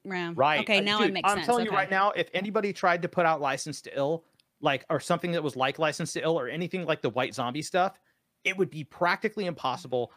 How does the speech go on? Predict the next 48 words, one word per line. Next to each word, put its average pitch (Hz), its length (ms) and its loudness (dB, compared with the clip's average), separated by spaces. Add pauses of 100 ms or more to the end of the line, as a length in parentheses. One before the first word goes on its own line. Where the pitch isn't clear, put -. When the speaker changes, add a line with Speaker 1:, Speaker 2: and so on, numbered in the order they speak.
Speaker 2:
unless 156 320 0
you 143 80 -6
were 135 100 -2
rich 151 220 -4
enough 147 220 -4
to 151 100 -8
pay 139 420 -8
all 180 280 4
of 175 80 -6
the 143 80 -4
royalties 131 460 -4
for - 180 -20
all 143 160 0
the - 80 -8
stuff. 123 260 -2 (220)
That 240 120 4
includes, 240 300 -2
like, 156 140 -2
movie 226 220 0
quotes - 320 0
and 107 80 -12
stuff. - 240 -8 (280)
That's 180 180 2
half 202 200 2
the 196 80 0
reason 180 320 -2
why 156 140 4
White 147 260 2
Zombie 165 260 -2
was 135 160 -4
able 147 160 -2
to 123 80 -4
get 143 160 0
the 139 80 -10
career 160 260 -4
they 147 140 -2
did, 117 160 -2
is 110 80 -12
because 131 220 -12
they 127 100 -6
came 151 180 -8
out 139 60 -4
at 120 80 -6
the 104 60 -20
time 139 260 -8
that 131 100 -18
they 107 120 -8
did. 78 180 -18